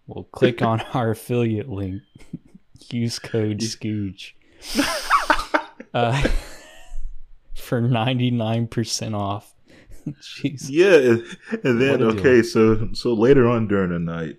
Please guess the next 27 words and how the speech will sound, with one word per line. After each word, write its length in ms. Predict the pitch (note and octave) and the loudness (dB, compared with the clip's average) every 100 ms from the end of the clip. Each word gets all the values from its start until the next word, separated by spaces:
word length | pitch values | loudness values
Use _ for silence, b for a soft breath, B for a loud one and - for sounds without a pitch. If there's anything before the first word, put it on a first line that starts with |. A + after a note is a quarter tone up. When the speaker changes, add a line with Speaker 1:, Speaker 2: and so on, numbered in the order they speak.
| _ | _
Speaker 2:
um, 360 | F#2+ F#2 E2+ E2+ b b b - | -4 -2 -2 -6 b b b -6
they're 100 | G2 | 2
having 280 | G2 F#2 F2+ | 4 4 0
a 60 | E2+ | -4
fire. 560 | - D#2+ D#2+ D#2+ D#2+ E2+ D#2+ | -4 -4 -2 -4 -6 -8 -8
Um, 460 | E2+ E2 E2 D#2+ D#2+ _ _ _ _ _ _ | -4 -4 -4 -6 -8 _ _ _ _ _ _
she's 460 | - - G#2+ G2+ G2 | -8 -2 0 -2 2
writing 320 | G2 F#2+ F#2+ | 4 6 4
s-, 240 | - - - | -2 -10 -16
she's 400 | - - G2 F2 | -8 -2 0 0
writing 320 | F2+ F2+ F#2 F2+ | 2 2 2 -2
stuff 380 | - F#2+ - | -2 -2 0
down 320 | F#2+ F2+ F2+ F2 | 0 0 2 0
on 160 | E2+ | 0
the, 280 | E2 E2 C#2+ | -2 -2 -2
um, 540 | E2+ E2+ D#2+ D2+ D2 - _ _ _ F#2+ | -4 -4 -6 -8 -12 -16 _ _ _ -6
on 120 | F2+ | -4
the 60 | |
ground, 480 | E2 E2+ E2+ E2+ D#2 - _ _ _ _ _ _ D#2 | 0 0 0 -4 -8 -16 _ _ _ _ _ _ -10
and 400 | G#2 G2+ F2+ F#2+ - - | -4 -2 -4 -10 -14 -6
Spear's 480 | - - A#2 A#2+ - | -4 0 2 4 4
like, 220 | F#2+ F#2 - _ - | 0 0 -8 _ -4
"Okay, 400 | B2 A#2 A2+ G2 | 0 0 2 2
I'll 180 | G2 A2+ | 4 2
draw 240 | - F#2+ | 2 2
something 420 | F#2 G2 - F#2+ | 2 -4 -2 -4
too. 320 | F2+ B2+ G2+ | 0 2 2